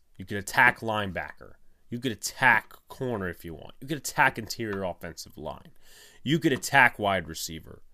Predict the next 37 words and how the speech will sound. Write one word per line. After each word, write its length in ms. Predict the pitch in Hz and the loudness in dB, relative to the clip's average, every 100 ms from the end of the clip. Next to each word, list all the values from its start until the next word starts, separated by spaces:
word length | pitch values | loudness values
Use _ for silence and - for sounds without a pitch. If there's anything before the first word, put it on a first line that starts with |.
| _ _ | _ _
You 80 | 135 | -4
could 120 | 165 | -2
attack 340 | 147 156 139 123 | -2 4 4 4
another 460 | 110 107 120 113 | -4 -2 0 0
position 480 | 107 101 92 85 87 | -2 -6 -6 -6 -10
of 160 | 78 - | -12 -14
need, 240 | 78 82 - - _ - | -16 -18 -20 -20 _ 0
punter 440 | 160 202 196 104 | 4 4 2 -4
if 180 | 87 - | -4 -8
you 80 | 90 | -10
want, 300 | 80 78 69 | -10 -14 -12
right? 340 | 87 110 107 - - - | -8 -6 -6 -10 -18 -12
Even 140 | 120 | -4
though 80 | 120 | -2
Jamie 300 | 98 113 107 | 0 -2 -2
Gillen's 320 | 98 107 101 | -2 -2 -2
punt 240 | - 104 107 | -6 -12 -10
was 140 | 107 | -12
decent, 500 | 98 104 95 92 92 - - - | -6 -6 -4 -6 -8 -12 -20 -10
I 60 | |
think 120 | - 135 | -8 -4
he 60 | |
only 160 | 131 104 | -4 -4
punted 320 | - 98 82 | -8 -10 -8
once 220 | 87 87 | -10 -10
or 40 | 80 | -14
twice, 380 | - 90 80 | -8 -8 -8
which 160 | - - | -16 -16
is, 100 | 76 | -16
like, 140 | 80 | -10
something 320 | - 90 95 87 | -10 -10 -12 -12
we 100 | 87 | -10
haven't 360 | - 95 85 | -6 -6 -6
said 240 | - 95 90 | -8 -8 -8
in 100 | 82 | -12
a 60 | |
while. 460 | 76 80 95 80 | -12 -8 -6 -6